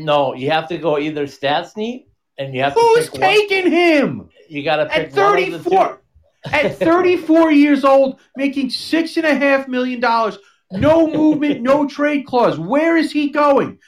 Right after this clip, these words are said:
Speaker 2: The, once again, the teams that he could possibly go to are also in cap hell.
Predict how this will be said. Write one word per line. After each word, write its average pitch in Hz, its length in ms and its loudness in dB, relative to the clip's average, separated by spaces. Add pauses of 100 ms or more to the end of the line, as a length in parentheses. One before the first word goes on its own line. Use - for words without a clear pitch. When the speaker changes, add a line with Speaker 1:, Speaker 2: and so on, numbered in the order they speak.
(120)
Speaker 2:
The, 254 140 -4 (100)
once 262 240 -4
again, 294 480 0 (160)
the 202 80 -4
teams 302 460 -2
that 311 120 -2
he 285 180 0
could 262 220 -10
possibly 285 600 -2
go 349 320 0
to 233 400 -4 (160)
are 277 180 -4
also 294 480 0
in 262 200 -6
cap 226 420 -4
hell. 151 300 -8